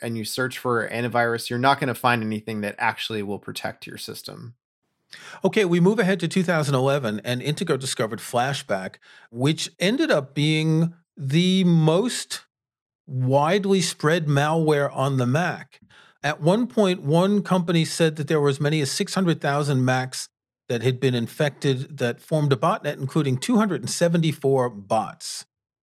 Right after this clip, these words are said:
Speaker 2: A botnet is when malware takes control of a bunch of computers, uses it for things like, um, sending spam, for instance. But it can also be used to host files that people don't wanna host publicly.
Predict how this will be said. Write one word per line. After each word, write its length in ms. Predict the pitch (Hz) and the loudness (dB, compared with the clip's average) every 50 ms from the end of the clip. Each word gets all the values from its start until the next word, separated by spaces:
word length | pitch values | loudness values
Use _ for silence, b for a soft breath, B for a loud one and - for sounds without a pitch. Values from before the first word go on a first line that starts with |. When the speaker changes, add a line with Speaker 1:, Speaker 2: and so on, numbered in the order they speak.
| _ _ - | _ _ -4
Speaker 2:
A 80 | 147 | 0
botnet 380 | 135 165 170 196 175 156 156 156 | 2 2 2 2 2 0 0 2
is 160 | 156 151 131 | 2 0 2
when 400 | 143 147 147 147 147 147 143 139 B B B B | 2 2 2 2 0 0 -2 -4 B B B B
malware 480 | 135 139 151 165 165 165 170 160 151 139 | 0 0 2 2 2 2 2 2 2 0
takes 280 | - 160 143 - - | 0 -2 -2 -2 -2
control 340 | - 156 135 - 160 147 131 | -2 -2 -2 0 0 0 2
of 80 | 127 123 | 2 0
a 40 | 120 | 2
bunch 260 | 127 143 151 - - | 0 0 -2 -2 -6
of 40 | - | -8
computers, 460 | 123 110 - 147 127 120 120 110 - | -8 -4 -2 0 0 0 0 0 2
uses 300 | 131 127 123 131 113 123 | 0 0 0 0 -2 -2
it 100 | 117 - | -4 -4
for 140 | - 123 113 | -4 -6 -4
things 340 | - 143 131 127 117 101 | -2 0 0 0 0 -2
like, 460 | 117 113 113 113 117 117 113 113 - B B B B B B B B | 0 0 0 0 0 0 -4 -6 -12 B B B B B B B B
um, 200 | 120 113 107 107 | -4 -2 -2 -2
sending 340 | - - 135 123 120 110 110 | 0 0 0 0 0 -4 -6
spam, 400 | - - - 113 113 110 107 101 | -6 -4 -4 -2 -2 -2 -4 -6
for 160 | - 101 92 | -6 -8 -8
instance. 340 | 85 87 - - - 98 - | -8 -8 -10 -8 -10 -10 -8
But 100 | - - B B B B B B | -8 -10 B B B B B B
it 40 | |
can 100 | 175 196 | 0 2
also 200 | 208 220 202 196 | 2 2 0 0
be 60 | 180 180 | 2 2
used 180 | 180 170 170 | 2 2 0
to 80 | 160 139 | -2 0
host 300 | 135 170 160 151 - - | 0 0 0 0 -4 -4
files 560 | - 151 139 143 151 151 151 156 156 135 135 | -2 0 2 2 2 2 0 0 -2 -4 -2
that 200 | - 139 131 131 | -4 -4 -4 -2
people 240 | - 147 139 135 131 | -4 -4 -2 -2 -4
don't 160 | 131 127 101 | -4 -4 -2
wanna 200 | 135 131 127 120 | -2 -2 -2 0
host 260 | 110 139 131 131 - | 0 -2 -2 -2 -2
publicly. 760 | - 196 190 185 196 185 190 185 185 180 180 180 180 170 170 | -2 0 2 2 0 0 2 2 2 4 4 2 0 -2 -4